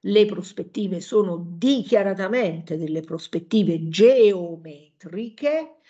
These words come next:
significa che praticamente una volta disegnata la pianta, la pianta è stata messa in prospettiva e, e una volta ricavata la pianta, le altezze sono state desute dai prospetti.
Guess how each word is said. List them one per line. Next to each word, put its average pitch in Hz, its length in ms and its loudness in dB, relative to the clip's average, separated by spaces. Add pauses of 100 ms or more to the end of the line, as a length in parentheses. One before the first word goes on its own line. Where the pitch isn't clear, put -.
(160)
significa 185 800 -8
che 185 140 -16
praticamente 180 800 -6
una 156 160 -8
volta 220 340 0
disegnata 180 680 -4
la 170 140 -4
pianta, 160 720 -2
la 190 420 2
pianta 208 640 -2
è 156 60 -14
stata 156 340 -18
messa 160 320 -18
in 156 140 -16
prospettiva 160 1080 -8 (420)
e, 214 400 2 (240)
e 208 120 0
una 208 180 0
volta 302 340 0
ricavata 190 480 -6
la 233 100 -6
pianta, 330 640 0
le 285 240 -2
altezze 254 880 -4
sono 220 240 -10
state 165 680 -12
desute 175 680 -8
dai 160 240 -12
prospetti. - 680 -18